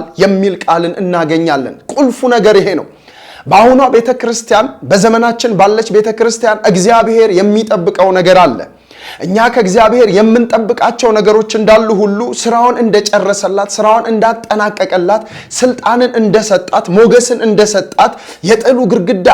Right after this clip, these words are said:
እንደተነሳላት ቤተ ክርስቲያን እግዚአብሔር ከዚች ቤተ ክርስቲያን የሚጠብቀው ነገር አለ።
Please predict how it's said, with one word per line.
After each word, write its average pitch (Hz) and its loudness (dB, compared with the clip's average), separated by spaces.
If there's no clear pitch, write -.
እንደተነሳላት 226 0
ቤተ 165 -2
ክርስቲያን 240 0
እግዚአብሔር 226 2
ከዚች 214 0
ቤተ 233 0
ክርስቲያን 214 -2
የሚጠብቀው 202 0
ነገር 196 0
አለ። 190 0